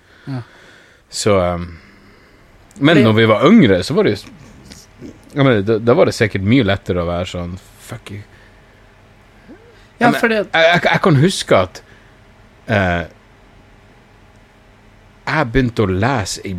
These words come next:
Speaker 2: bilbok. Jeg mener, ei bi-, øh, hvis, hvis du ser for deg at du skal begynne å lære deg noe om biler,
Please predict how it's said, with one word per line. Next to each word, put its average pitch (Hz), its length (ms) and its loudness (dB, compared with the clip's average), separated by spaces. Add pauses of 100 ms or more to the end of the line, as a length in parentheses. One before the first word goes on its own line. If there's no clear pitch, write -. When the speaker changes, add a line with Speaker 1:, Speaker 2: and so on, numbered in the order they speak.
(120)
Speaker 2:
bilbok. 104 1000 -4
Jeg - 200 -4
mener, 127 160 0
ei 113 80 0
bi-, 117 160 -6
øh, 135 380 -8 (1080)
hvis, 135 240 -6
hvis - 160 -6
du 185 80 4
ser - 200 0
for 170 160 4
deg 110 100 4
at 104 60 -2
du 120 80 0
skal 110 160 -2
begynne 104 180 2
å 95 60 0
lære 104 200 2
deg 92 120 -4
noe 92 180 -4
om 90 100 -4
biler, 90 540 -6